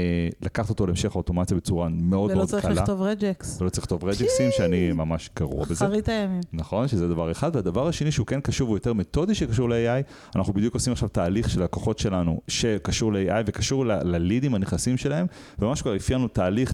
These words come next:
Speaker 1: בשלושה שלבים שאנחנו הולכים לעשות, ובשלב הראשון הוא, בעצם מדובר שם על פניות שנכנסות, ואנחנו רוצים שה-A I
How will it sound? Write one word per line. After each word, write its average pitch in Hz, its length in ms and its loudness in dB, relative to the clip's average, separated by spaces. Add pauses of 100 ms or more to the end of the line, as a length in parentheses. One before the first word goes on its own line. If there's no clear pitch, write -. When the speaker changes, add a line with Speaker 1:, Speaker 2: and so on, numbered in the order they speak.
Speaker 1:
בשלושה 113 420 -2
שלבים 101 380 -2
שאנחנו 123 180 -2
הולכים 127 140 -2
לעשות, 123 240 0
ובשלב 113 340 0
הראשון 123 500 0 (420)
הוא, 110 180 0 (220)
בעצם 117 220 0
מדובר 104 240 0
שם 139 120 -2
על 95 140 2
פניות 107 280 0
שנכנסות, 139 560 0
ואנחנו 120 160 -4
רוצים 120 200 0
שה-A 113 520 2
I 113 40 -2